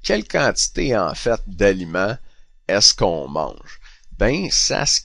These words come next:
calcule. Puis il y a une formule qui nous permet de calculer ça. Euh, il y en a plusieurs, en fait. Et puis, euh, moi, celle que j'utilise, c'est la formule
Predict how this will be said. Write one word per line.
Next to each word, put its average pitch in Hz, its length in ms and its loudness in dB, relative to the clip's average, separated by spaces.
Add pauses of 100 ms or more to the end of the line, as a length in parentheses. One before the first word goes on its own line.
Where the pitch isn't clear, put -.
calcule. 120 720 -2 (460)
Puis - 120 -2
il - 20 6
y - 20 6
a 107 40 6
une 107 60 0
formule 135 720 0
qui - 160 -4
nous 95 120 -4
permet 101 300 2
de - 60 -14
calculer 87 480 -2
ça. - 240 0 (580)
Euh, 78 280 0
il 87 40 0
y 98 60 4
en 117 80 2
a 117 80 4
plusieurs, 123 800 -2
en - 20 -10
fait. - 240 -8 (120)
Et 85 120 -6
puis, 87 340 -6
euh, 76 200 -2
moi, 117 280 -2
celle - 340 0
que 87 160 -6
j'utilise, 85 880 -6 (680)
c'est - 260 4
la 147 140 4
formule 120 680 4